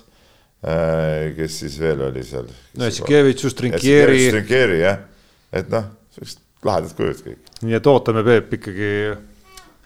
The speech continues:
Speaker 2: ootame sinult ka selles vallas endiselt, äh, suuri tegusid. Jaan, sa mäletad ikka Oteit Kataši või?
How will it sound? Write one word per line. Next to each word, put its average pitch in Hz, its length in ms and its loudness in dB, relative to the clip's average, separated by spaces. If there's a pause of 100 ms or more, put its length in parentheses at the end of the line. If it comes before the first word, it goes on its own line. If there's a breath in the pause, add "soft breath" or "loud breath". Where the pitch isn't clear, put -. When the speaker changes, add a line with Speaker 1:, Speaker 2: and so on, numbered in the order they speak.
(220 soft breath)
Speaker 2:
ootame 98 340 -8
sinult 95 400 -12 (160)
ka 92 240 -4
selles 85 280 -12
vallas 90 340 -8 (120)
endiselt, 85 580 -10
äh, 98 320 -6
suuri 98 280 -8
tegusid. 92 460 -8 (300)
Jaan, 117 200 0
sa 120 80 -4
mäletad 127 320 -2
ikka 92 160 -12
Oteit 107 320 -4
Kataši - 540 -8
või? - 80 -18